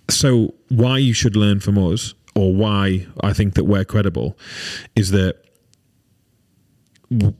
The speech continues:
we are, we have been around together five years. You know, me personally, eight years, Dan longer.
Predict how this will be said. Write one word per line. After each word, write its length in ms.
we 360
are, 180
we 140
have 180
been 140
around 260
together 420
five 300
years. 380
You 180
know, 140
me 240
personally, 440
eight 180
years, 380
Dan 420
longer. 460